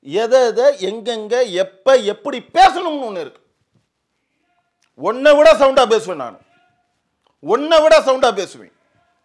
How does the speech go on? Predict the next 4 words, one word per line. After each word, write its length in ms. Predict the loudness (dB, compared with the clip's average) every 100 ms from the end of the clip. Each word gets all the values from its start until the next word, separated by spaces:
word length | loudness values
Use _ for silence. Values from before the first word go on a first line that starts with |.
| _ _ _ _ _ _ -20 _ _ _ _
சவுண்டா 320 | -2 2 2 4
பேசுறவங்களாம் 460 | 2 0 -4 -2 -4
தலைவன் 280 | -2 -4 -4
கிடையாது. 300 | -12 -16